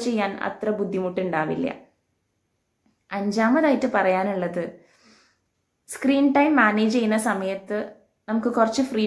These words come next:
ടൈം ഒക്കെ കിട്ടുന്നുണ്ടല്ലേ, ആ സമയം വളരെ യൂസ്ഫുൾ ആയിട്ടുള്ള ആക്ടിവിറ്റീസിലേക്ക് നമ്മുടെ കുഞ്ഞുങ്ങളെ വിടുക എന്നുള്ളതാണ്. ഇപ്പം നല്ല എനർജി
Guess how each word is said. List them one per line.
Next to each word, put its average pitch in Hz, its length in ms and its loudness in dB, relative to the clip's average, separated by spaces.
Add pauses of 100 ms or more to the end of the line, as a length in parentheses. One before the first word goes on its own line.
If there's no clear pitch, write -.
ടൈം 214 180 2
ഒക്കെ 214 180 2
കിട്ടുന്നുണ്ടല്ലേ, 175 640 -2 (1300)
ആ 254 120 2 (160)
സമയം 175 400 0 (180)
വളരെ 208 260 2 (140)
യൂസ്ഫുൾ 220 480 -2
ആയിട്ടുള്ള 208 320 0 (100)
ആക്ടിവിറ്റീസിലേക്ക് 190 960 -4
നമ്മുടെ 165 320 -4
കുഞ്ഞുങ്ങളെ 170 480 -4 (2000)
വിടുക 233 340 4 (140)
എന്നുള്ളതാണ്. 160 520 -4 (840)
ഇപ്പം 196 220 -8 (160)
നല്ല 196 200 2 (160)
എനർജി 214 380 2